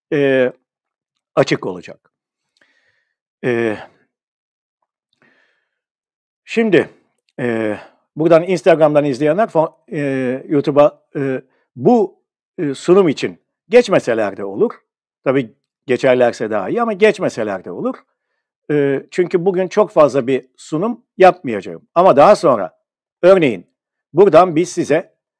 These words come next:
bu şekilde bazı, şimdi gördüğünüz gibi, paylaştığım gibi bir takım,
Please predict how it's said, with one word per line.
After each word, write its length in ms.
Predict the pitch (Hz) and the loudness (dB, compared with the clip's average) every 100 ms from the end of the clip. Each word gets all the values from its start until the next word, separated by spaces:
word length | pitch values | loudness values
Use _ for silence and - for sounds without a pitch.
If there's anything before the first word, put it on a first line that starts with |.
| _ _ - | _ _ -6
bu 120 | 202 | -4
şekilde 600 | 226 220 165 110 117 - _ | -2 -2 -4 -4 -4 -6 _
bazı, 500 | 110 151 156 123 101 _ _ | 2 4 4 0 -4 _ _
şimdi 400 | 143 131 127 _ _ _ | -4 -2 -4 _ _ _
gördüğünüz 520 | 127 131 135 165 170 120 | 4 6 6 2 2 -2
gibi, 280 | 104 120 _ _ _ _ _ _ _ | -6 -8 _ _ _ _ _ _ _
paylaştığım 640 | 131 127 135 131 156 156 139 | 2 4 4 2 -2 -2 -2
gibi 280 | 104 101 - | -4 -4 -6
bir 120 | 151 | 0
takım, 420 | 165 135 135 139 | 0 2 -2 -4